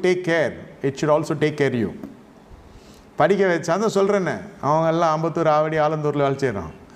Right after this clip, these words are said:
என் பிள்ளை அமெரிக்கால போயிட்டான், இன்னொன்னு ஆஸ்திரேலியால இருக்கு. ஒவ்வொருத்தரும் ஒரு ஒரு கான்டினென்ட்ல இருக்குது. அட பாவமே,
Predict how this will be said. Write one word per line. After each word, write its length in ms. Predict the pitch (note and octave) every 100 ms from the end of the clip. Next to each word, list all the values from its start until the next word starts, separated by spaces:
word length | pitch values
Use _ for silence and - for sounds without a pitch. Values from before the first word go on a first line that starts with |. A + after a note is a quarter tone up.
| - -
என் 180 | C#3+ D3
பிள்ளை 220 | D3+ D3
அமெரிக்கால 400 | C#3+ D3+ C#3 C3+
போயிட்டான், 360 | B2+ A#2+ A2+ - - - - - -
இன்னொன்னு 280 | D3 D#3 D#3
ஆஸ்திரேலியால 540 | C#3+ D3 D3 D3 C3+ C3
இருக்கு. 340 | A#2 G2+ E2 -
ஒவ்வொருத்தரும் 500 | C#3 E3+ F#3 F#3 F#3+
ஒரு 120 | E3+
ஒரு 120 | F3+
கான்டினென்ட்ல 640 | F3 F3+ F3+ F3 D3+ C#3+ B2+
இருக்குது. 280 | G#2 F2 - -
அட 180 | A2+ B2
பாவமே, 600 | - B2+ D#3 E3+ F3